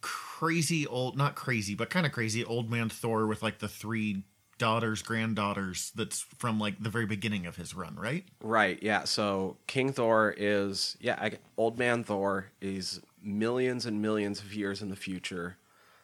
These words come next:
Speaker 2: uh, to the point where it's now called the Thor Force rather than the Odin Force, because Thor's had it way longer than that old man ever did.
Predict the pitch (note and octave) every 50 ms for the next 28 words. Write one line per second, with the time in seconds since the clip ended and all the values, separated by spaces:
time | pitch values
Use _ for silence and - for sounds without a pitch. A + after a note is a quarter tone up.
0 | _ _ _ - F#2+ F#2 F2+ F2+ E2+ D2 - - A#2 F#2 G2 - - A#2 A2 F#2
1 | G#2+ G#2+ G#2 - A2 G#2+ G#2+ G#2 - - G#2 F#2+ F2+ F#2 F#2 - - G#2 G2+ G#2+
2 | G#2 G#2+ - A2 G#2 G2 G2+ G2+ - G2 G2 G2 G2 G2+ G2 F#2 - G2+ F#2+ F#2
3 | F2+ - - G2 G2 F#2+ F#2+ F2+ F2+ - G2 F2+ F2+ F2 F2 - - - F#2+ -
4 | G#2 E2+ E2 - - G2 F#2+ F#2+ F#2+ F#2+ - G#2 F#2 F2+ F#2+ - - F2+ F#2+ F#2+
5 | F#2 F#2 F#2 F2 F2 E2+ F2+ F2+ - F#2 E2+ E2+ F2 F#2 F2+ F2+ F2+ F2 - F2+
6 | F2 E2+ E2+ E2 D#2 E2+ - E2+ E2+ - D#2+ D2+ C#2 C#2 -